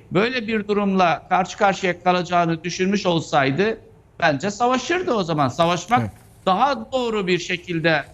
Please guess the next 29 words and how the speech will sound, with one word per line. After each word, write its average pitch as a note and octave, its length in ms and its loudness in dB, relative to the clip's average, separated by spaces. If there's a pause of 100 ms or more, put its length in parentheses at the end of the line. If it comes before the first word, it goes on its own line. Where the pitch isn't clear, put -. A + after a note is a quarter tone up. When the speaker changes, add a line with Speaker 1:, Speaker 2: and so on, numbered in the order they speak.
(260)
Speaker 1:
E, D#3 160 0
belki G3 420 0
İsrail'e G3+ 680 0
karşı, F#3 340 0
bakın G#3 220 -2
şunu F#3 260 -12
söyleyeyim. F3 420 -4 (300)
Gazze'de, F#3+ 680 0
Lübnan'da F3+ 840 0
ve D3 160 -2
bölgesel D#3+ 500 -2
anlamda C#3 380 0
söylüyorum, A#2+ 500 -2 (120)
İsrail'e E3 640 0
karşı A#2+ 520 0 (640)
bir F3+ 360 0
ciddi D#3 380 2
bir, C#3+ 240 2 (600)
e, C3+ 100 -4
savaş D#3 400 0
açılmış E3 520 0
olsaydı D#3 480 0
belki F3 220 2 (120)
bugün D#3 280 -6
insan, E3 440 0 (460)
ha-, C#3 360 0
e, C3 440 0
i-, D#3 240 0
hayatını D3+ 440 0